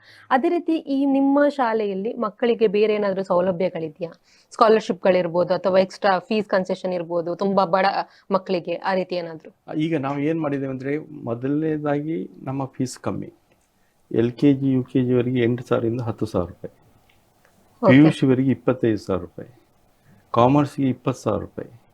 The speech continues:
Speaker 2: ಅದರಲ್ಲಿ ಯಾವುದೇ ಡೊನೇಷನ್ ಇಲ್ಲ. ಮತ್ತು ಇನ್ನೊಂದು ಏನಂತ ಹೇಳಿದ್ರೆ, ನೈಂಟಿ ಫೈವ್ ಪರ್ಸೆಂಟ್ ಅಬೋ ಯಾರಿಗೆ ತೊಗೊಂಡ್ರೆ ಅವರಿಗೆ ಫ್ರೀ ಎಜುಕೇಷನ್ಸ್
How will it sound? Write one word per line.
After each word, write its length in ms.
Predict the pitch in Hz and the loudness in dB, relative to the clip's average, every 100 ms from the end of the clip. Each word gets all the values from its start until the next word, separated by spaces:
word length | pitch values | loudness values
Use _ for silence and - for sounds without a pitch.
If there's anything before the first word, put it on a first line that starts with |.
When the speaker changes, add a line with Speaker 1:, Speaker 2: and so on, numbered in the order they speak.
| _ _ _ _ _ | _ _ _ _ _
Speaker 2:
ಅದರಲ್ಲಿ 420 | - 120 147 160 131 | 0 6 8 8 8
ಯಾವುದೇ 360 | 120 139 165 | 6 6 6
ಡೊನೇಷನ್ 560 | 143 113 127 156 156 117 | 4 2 2 2 0 -2
ಇಲ್ಲ. 440 | 92 87 - - _ _ _ _ _ _ _ | -4 -6 -12 -20 _ _ _ _ _ _ _
ಮತ್ತು 200 | 131 131 | -2 2
ಇನ್ನೊಂದು 340 | 139 160 180 165 | 2 2 2 2
ಏನಂತ 260 | 156 143 | 0 -2
ಹೇಳಿದ್ರೆ, 180 | 135 135 | -2 -2
ನೈಂಟಿ 380 | 123 123 147 185 | 0 0 0 -2
ಫೈವ್ 200 | 180 160 | 0 0
ಪರ್ಸೆಂಟ್ 400 | 147 131 151 143 139 | -2 -4 -4 -4 -6
ಅಬೋ 200 | 127 147 | -2 0
ಯಾರಿಗೆ 300 | 135 127 135 | 2 0 -2
ತೊಗೊಂಡ್ರೆ 400 | 131 123 123 123 | -4 -6 -2 0
ಅವರಿಗೆ 200 | 117 123 | 0 -2
ಫ್ರೀ 280 | 113 - 185 | -6 2 6
ಎಜುಕೇಷನ್ಸ್ 840 | 156 113 104 90 - - 95 - | 6 2 -6 -8 -10 -18 -20 -20